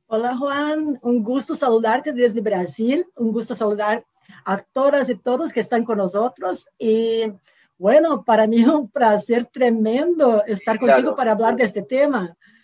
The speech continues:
Speaker 2: Sí,
Speaker 1: Eh,
Speaker 2: claro que sí. Ella, estás en Curitiba, yo estoy en la ciudad de Buenos Aires. Le decía a, a las
Speaker 1: Ujú.
Speaker 2: personas que nos están en este momento viendo, si estás en dircom punto T V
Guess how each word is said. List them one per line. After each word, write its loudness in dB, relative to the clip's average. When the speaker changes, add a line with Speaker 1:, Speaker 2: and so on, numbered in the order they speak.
Speaker 2:
Sí, -20
Speaker 1:
Eh, 4
Speaker 2:
claro 4
que -4
sí. -4
Ella, 2
estás 2
en 2
Curitiba, 4
yo -2
estoy -2
en -6
la -2
ciudad 2
de 6
Buenos -2
Aires. 2
Le 0
decía 4
a, 4
a -4
las -6
Speaker 1:
Ujú. -14
Speaker 2:
personas -6
que -14
nos -10
están -8
en -4
este -6
momento -2
viendo, 0
si -6
estás -2
en -6
dircom 0
punto 0
T 4
V 4